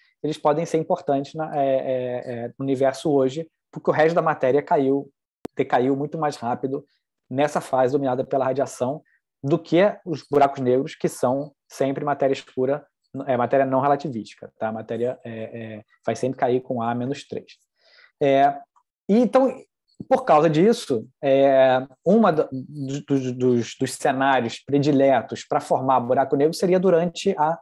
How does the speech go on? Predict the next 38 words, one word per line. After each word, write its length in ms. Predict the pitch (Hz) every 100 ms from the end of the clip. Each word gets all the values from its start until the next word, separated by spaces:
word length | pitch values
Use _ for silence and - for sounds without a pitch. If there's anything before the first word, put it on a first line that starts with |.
| -
inflação, 580 | 151 180 - 110 98 110 _ _
tá? 240 | - 127 - - _
Que 80 | -
a 20 |
inflação, 400 | 123 143 - 135
ela 80 | 156
expande 380 | 165 - 170 208
muito, 340 | 190 233 240
ela, 260 | 233 214 208 - _ _
e 60 | 147
aí 100 | 151
o 60 |
buraco 320 | 160 160 160
negro, 240 | 165 156 170
mesmo 220 | 165 185
sendo 140 | 170
uma 60 | 160
fração 300 | - - 156
pequenininha, 460 | 143 175 170 147 175
acaba, 540 | 156 151 139 156 -
é, 140 | 143 131
aparecendo 540 | 131 143 143 - 139
nessa 200 | 139 131
história. 500 | - - 113 87 - _ _ - _ _ _ -
É, 280 | 156 156 160 170 196
um 120 | 226
dos 120 | 285
mecanismos 640 | 226 202 196 180 180 170 151
mais, 640 | 156 202 196 160 139 - -
é, 360 | 143 131 123 117 110 110 104
simples 720 | - 208 208 147 135 117 -
de 100 | 135
formar 360 | 151 170 135 127
buraco 380 | 127 120 - 127
negro 360 | 160 175 123 120 - _
é 100 | -
dizer 380 | 165 175 151 190
que, 340 | 202 196 208